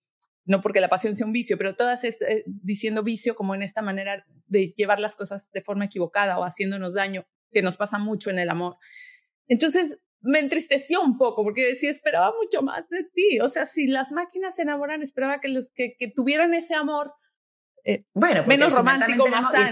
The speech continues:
Speaker 1: sano, más
Speaker 2: importante, sí, a nivel cien-, o sea, a nivel de donde estamos parados, que es,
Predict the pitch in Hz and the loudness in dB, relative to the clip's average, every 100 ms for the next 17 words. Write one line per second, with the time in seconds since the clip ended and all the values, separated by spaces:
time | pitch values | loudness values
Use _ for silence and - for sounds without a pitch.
0 | 226 247 214 208 170 170 208 - - - | 2 0 0 0 0 -2 -4 -4 -8 -14
1 | - - - 160 156 156 151 185 180 160 | -14 -12 -6 -4 -2 -4 -2 -4 -4 -4
2 | 147 139 135 143 175 175 151 139 151 185 | -4 -4 -6 -2 -2 -2 -2 -4 -2 -2
3 | 151 156 185 165 147 | 0 0 -2 -6 -10